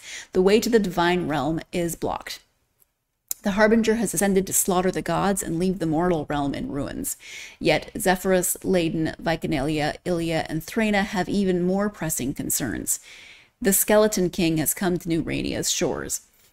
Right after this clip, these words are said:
Empowered by cursed magic, he and his legions will stop at nothing to consume every soul in the mortal realm in service to their one true god.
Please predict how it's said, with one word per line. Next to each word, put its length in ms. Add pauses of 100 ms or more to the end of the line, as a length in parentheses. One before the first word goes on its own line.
Empowered 500
by 140
cursed 420
magic, 400
he 320
and 120
his 180
legions 400
will 140
stop 420
at 80
nothing 380
to 100
consume 500
every 240
soul 460
in 140
the 40
mortal 380
realm 380
in 160
service 420
to 140
their 180
one 400
true 300
god. 420